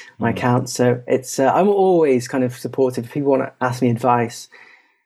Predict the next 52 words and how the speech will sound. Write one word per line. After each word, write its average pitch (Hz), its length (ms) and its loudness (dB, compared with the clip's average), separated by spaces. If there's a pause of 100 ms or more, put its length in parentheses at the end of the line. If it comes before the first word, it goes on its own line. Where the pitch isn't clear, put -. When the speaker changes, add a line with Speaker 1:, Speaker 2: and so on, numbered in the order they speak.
(260)
Speaker 1:
you 110 120 -4
know, 107 280 -4
uh, 127 140 0
Speaker 2:
Yeah. 87 100 -4
Speaker 1:
"What 139 180 2
pens 147 340 2
do 139 120 2
I 127 60 4
use?" 117 320 2
That's - 200 -6
the 135 140 -6
most 127 540 -4
question 123 340 0
I - 40 -4
get 151 320 -2
<laughs> 175 120 0
every 131 200 0
day, 127 240 0
but 117 140 -2
I 127 40 0
don't 123 160 0
mind. 131 240 0
I 139 100 0
don't 156 140 2
mind, 147 200 0
Speaker 2:
What 180 80 -2
pens 208 120 0
Speaker 1:
you 135 60 -4
know, 196 60 0
Speaker 2:
do 254 60 -2
you 220 80 0
Speaker 1:
giving 120 160 2
Speaker 2:
use? 120 120 -6
I'm - 80 -4
just 175 1600 -2
Speaker 1:
<laughs> - 0 -
Well, 175 240 4
I'm 180 100 4
not 190 160 2
sponsored 170 420 0
by 139 100 4
them 131 120 0
yet, 131 180 2
so 143 100 -4
maybe 135 240 -2
I 123 100 2
shouldn't, 123 400 -4
uh, 127 180 2
I 151 40 2
use, 180 260 2
Speaker 2:
Nah. 156 60 2
Speaker 1:
uh, 131 220 2